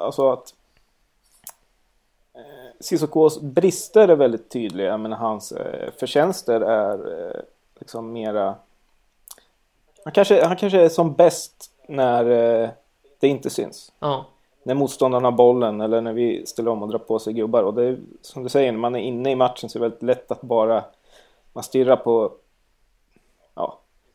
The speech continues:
Speaker 1: vissa löpningar är tydliga att se och så här, bollhållaren, vad den gör är ju
Speaker 2: Mm.
Speaker 1: tydligt, lätt att se. Men Sissoko kanske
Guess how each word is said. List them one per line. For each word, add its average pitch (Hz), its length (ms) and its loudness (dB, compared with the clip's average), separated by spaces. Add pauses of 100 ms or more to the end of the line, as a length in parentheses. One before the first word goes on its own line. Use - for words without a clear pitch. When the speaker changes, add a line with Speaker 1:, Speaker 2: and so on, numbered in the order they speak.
Speaker 1:
vissa 117 280 -2
löpningar 131 500 0
är 139 40 -2
tydliga 123 320 0
att 117 60 0
se 120 280 0
och 98 360 -2
så - 120 -2
här, 95 140 2
bollhållaren, 113 880 2
vad 113 140 -2
den 127 160 -2
gör 113 180 0
är 104 80 -8
ju - 240 -12
Speaker 2:
Mm. 143 120 -6
Speaker 1:
tydligt, 135 300 -12 (520)
lätt - 240 0
att 120 60 -6
se. 98 240 -4
Men 110 320 -8 (180)
Sissoko - 400 -6
kanske 127 500 -2